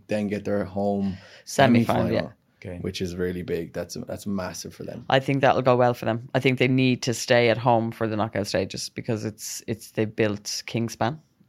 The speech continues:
Speaker 2: as a,
Speaker 1: Mm-hmm.
Speaker 2: as a fortress now. So, um, they've come good. I think their form now has come, like, they had obviously such a dip after <laughs> losing to Leinster that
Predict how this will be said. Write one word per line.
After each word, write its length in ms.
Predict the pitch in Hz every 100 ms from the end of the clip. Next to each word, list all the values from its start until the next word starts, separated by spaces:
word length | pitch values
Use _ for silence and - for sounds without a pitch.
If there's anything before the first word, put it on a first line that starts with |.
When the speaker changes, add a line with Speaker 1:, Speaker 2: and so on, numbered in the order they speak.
| -
Speaker 2:
as 180 | 117
a, 220 | 117 110 -
Speaker 1:
Mm-hmm. 140 | 98
Speaker 2:
as 160 | 117 117
a 60 |
fortress 420 | 113 113 117 113 117
now. 180 | 110
So, 380 | 113 - 107 107 - - - -
um, 560 | - 113 110 110 107 110 _ - - -
they've 160 | 175 175
come 180 | 240 214
good. 200 | 226 208
I 100 | 160
think 260 | 190 185
their 140 | 180 170
form 320 | 185 175 170
now 140 | 165 156
has 100 | 151
come, 200 | 151 -
like, 200 | 156 151
they 120 | 147
had 180 | 151 -
obviously 300 | 139 143 135
such 280 | - 147 139
a 60 |
dip 240 | 131 135 135
after 340 | 127 127 -
<laughs> 60 | 135
losing 280 | 143 131 127
to 100 | 117
Leinster 360 | 117 127 127 113
that 240 | 113 110